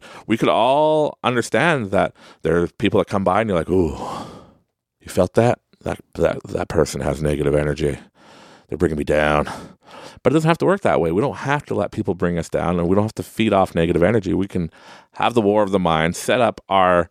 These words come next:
positive energy, and just let it flow. So I'm gonna wrap it up, but war of the mind is pretty much between you and you <laughs> when it comes to meditations,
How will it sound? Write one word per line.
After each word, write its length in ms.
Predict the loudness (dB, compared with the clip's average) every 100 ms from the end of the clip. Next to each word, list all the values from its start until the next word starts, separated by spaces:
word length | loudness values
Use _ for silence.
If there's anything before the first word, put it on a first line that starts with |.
| _ -20 -20 _ -20 -8
positive 560 | 0 2 4 2 4
energy, 640 | 4 2 0 2 0 -2 -6 _ _ _ _
and 520 | -2 -2 -2 -6 -10 _ _ _ _
just 180 | -12 -2
let 100 | 0
it 100 | 0
flow. 520 | -2 0 2 2 -2 -8 _ _ _ _ _ _ _ _ _ _ -6
So 320 | 2 4 2 -2 _ -20 -20 -4
I'm 100 | 0
gonna 160 | 2
wrap 220 | 2 2 2
it 80 |
up, 280 | 4 2 0 _ _ _
but 320 | 2 2 2 -2 _ _ _ -14
war 380 | 0 2 4
of 80 | 2
the 80 | 2
mind 440 | 2 4 2 0 -4
is 140 | -8 -2
pretty 180 | 0
much 160 | 0 0
between 260 | -2 0 2
you 320 | 2 4 2 2
and 460 | 2 2 2 -2
you 480 | -4 -4 2 4 4
<laughs> 960 | 2 2 0 -2 -4 -2 -4 -4 -16 -6
when 120 | -4
it 80 | -2
comes 240 | -2 -2
to 80 | 0
meditations, 1040 | 2 2 2 2 2 2 2 4 0 -4